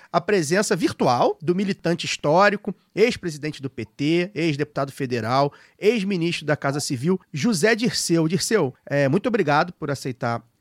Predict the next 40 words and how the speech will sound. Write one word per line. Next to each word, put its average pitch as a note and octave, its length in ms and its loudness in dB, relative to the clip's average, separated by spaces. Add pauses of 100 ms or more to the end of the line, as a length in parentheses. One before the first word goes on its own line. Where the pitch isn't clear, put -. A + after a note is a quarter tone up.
(120)
nosso C3 260 -4
convite. C3+ 560 -2
Enfim, C3 300 -6 (340)
eu D3+ 240 0
pessoalmente G#3+ 560 0
fico - 180 -6
muito A#3+ 200 -2
feliz A3+ 300 2
de G3+ 80 -2
estar F#3+ 180 2
frente G3+ 280 -4
a E3 60 0
frente, G3 400 -4
ainda D#3+ 320 -6
que D#3+ 100 -12
virtualmente, C#3+ 680 -6 (100)
com G#3+ 160 0
um A3 40 4
militante, C4 760 4 (160)
um G3+ 120 0
homem A#3 300 4
que G#3+ 360 -6 (200)
expôs A3+ 380 0
a A3+ 60 2
sua A#3 180 2
vida, F#3+ 380 0
sua - 200 -4
carreira, G#3+ 760 2 (160)
é, E3 300 -4
sua F3+ 140 -10
família A3+ 640 2
e G3+ 60 -2
tudo A3 200 -10
mais F#3 360 -2 (100)
pra G3 260 6
vencer A3+ 440 4
os A3 120 0
gorilas G#3 460 2
da G3+ 80 2
ditadura F3+ 720 0